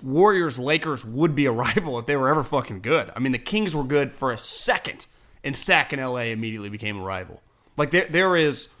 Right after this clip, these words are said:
having gone to Cal Poly that was kind of split fifty-fifty, even though we're, you and I, we've, you meet people, you're friends with them. It's not like you hate them. But there is just,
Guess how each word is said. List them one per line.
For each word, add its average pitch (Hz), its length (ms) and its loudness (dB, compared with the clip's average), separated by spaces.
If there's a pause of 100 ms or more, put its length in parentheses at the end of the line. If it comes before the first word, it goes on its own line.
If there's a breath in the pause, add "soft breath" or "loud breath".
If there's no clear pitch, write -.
(180)
having 160 240 0
gone 160 220 4
to 180 60 -2
Cal 165 220 2
Poly 156 360 4
that 143 120 -4
was 123 120 -6
kind 156 180 0
of 127 60 -6
split - 320 -6
fifty-fifty, 156 840 -4 (640 loud breath)
even 208 220 2
though 160 140 6
we're, 160 340 2 (260)
you 156 220 0
and 147 100 2
I, 143 500 4
we've, 123 180 -8
you 143 300 -6
meet 147 180 0
people, 143 160 -8
you're 123 100 -10
friends 151 460 0
with 101 100 -12
them. 101 140 -8
It's 120 80 -6
not 131 80 -4
like 98 140 -8
you 78 80 -16
hate 139 280 -4
them. 113 160 -12 (460 soft breath)
But 196 140 -2
there 247 200 4
is 202 140 -2
just, 214 360 0